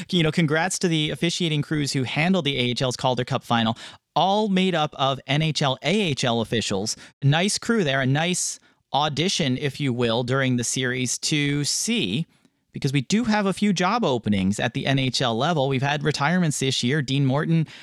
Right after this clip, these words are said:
Brad Meyer, uh, Mark Jeanette, and, uh, Vaughn Rohde. So there are some, uh, possible openings at the N H L level, and you'd have to think that for the guys working the A H L's Calder Cup final, this, this may have been a, a good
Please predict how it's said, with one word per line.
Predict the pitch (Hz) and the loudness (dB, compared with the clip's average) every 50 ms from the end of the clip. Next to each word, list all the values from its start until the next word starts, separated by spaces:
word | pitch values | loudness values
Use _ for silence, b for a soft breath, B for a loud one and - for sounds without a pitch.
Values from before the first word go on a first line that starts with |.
| B B - | B B -4
Brad | 123 127 143 147 135 | -2 0 0 0 0
Meyer, | 135 131 139 143 151 160 165 165 160 - - | 0 0 0 0 0 0 0 0 -2 -4 -6
uh, | - - - - 120 | -10 -14 -14 -12 -6
Mark | 127 127 127 147 135 | -2 0 0 0 2
Jeanette, | 117 139 123 127 139 160 180 - | 0 0 0 2 0 -2 -2 -2
and, | - 131 123 117 120 120 | -2 0 0 2 2 0
uh, | 117 117 | 0 -2
Vaughn | 110 127 131 143 143 131 | 0 0 0 2 2 2
Rohde. | 127 135 165 165 127 127 127 B B B B B B B B _ | 2 2 0 2 0 -2 -4 B B B B B B B B _
So | - - - - - 156 | -12 -8 -6 -2 -2 0
there | 151 170 180 185 | 0 0 0 0
are | 196 214 240 | 0 0 0
some, | - - - 226 220 214 214 214 | -2 -2 0 0 0 0 0 0
uh, | 214 202 196 202 202 190 _ - | -2 -2 -4 -4 -6 -6 _ -8
possible | - - 170 - 247 - - 214 220 220 | -4 -2 0 0 0 0 0 0 2 2
openings | 214 214 226 - 214 196 180 | 2 0 0 2 2 0 0
at | - 156 | 0 -2
the | 160 - | -2 0
N | 156 170 | 0 2
H | 175 170 160 - | 2 2 0 0
L | 170 156 151 | 0 0 2
level, | 139 147 175 165 151 131 | 2 0 0 2 2 2
and | 127 131 | 2 2
you'd | 131 135 131 120 | 0 0 -2 -4
have | - - - 156 190 214 - | -4 -4 -4 -2 -2 -2 -2
to | - 175 | -2 -2
think | - - 180 170 156 139 123 - B B B B | 0 2 0 2 2 2 0 -2 B B B B
that | B 127 | B -6
for | - 151 | -2 0
the | 139 139 | 0 2
guys | 139 151 151 151 135 | 2 2 0 0 0
working | 139 147 139 - 147 | 0 0 0 2 2
the | 127 127 123 | 2 2 2
A | 131 | 0
H | 131 127 - | -2 -2 0
L's | 131 123 - | 0 -2 -2
Calder | - - 185 208 226 208 180 | 0 0 0 0 2 2 0
Cup | - - 131 107 - | 0 0 -2 -2 -2
final, | - 104 101 98 92 90 95 | 0 0 0 2 2 0 0
this, | 107 127 131 - | 0 0 -2 -2
this | - 139 143 - - | -2 -2 -2 0 0
may | 131 135 135 139 | 0 2 2 2
have | 143 135 120 - | 0 0 -2 0
been | 131 123 120 | 0 0 2
a, | 117 113 113 110 110 - | 2 2 0 0 -2 0
a | 117 113 | -2 -2
good | 104 104 147 156 175 180 | -2 0 0 2 2 0